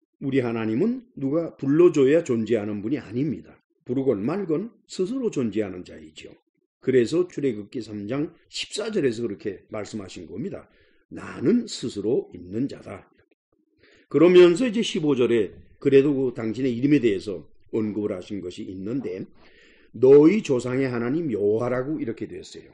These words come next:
물론 이제 여호와는 우리 한글 발음으로 음력을 한 것인데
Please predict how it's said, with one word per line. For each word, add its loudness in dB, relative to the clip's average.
물론 -14
이제 -14
여호와는 -8
우리 -10
한글 0
발음으로 -4
음력을 -2
한 -6
것인데 -8